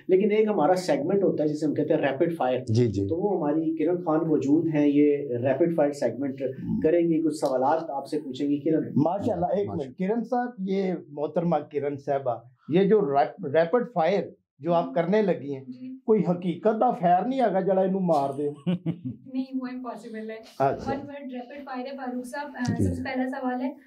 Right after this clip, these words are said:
Speaker 4: आपके ख्याल में जिंदगी का मतलब क्या है?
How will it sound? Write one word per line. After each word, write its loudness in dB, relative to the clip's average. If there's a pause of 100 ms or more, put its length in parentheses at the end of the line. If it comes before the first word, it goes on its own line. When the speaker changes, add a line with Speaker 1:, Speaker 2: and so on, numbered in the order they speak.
(280)
Speaker 4:
आपके -2
ख्याल -4
में 0
जिंदगी 0
का 0
मतलब 2
क्या -14
है? -18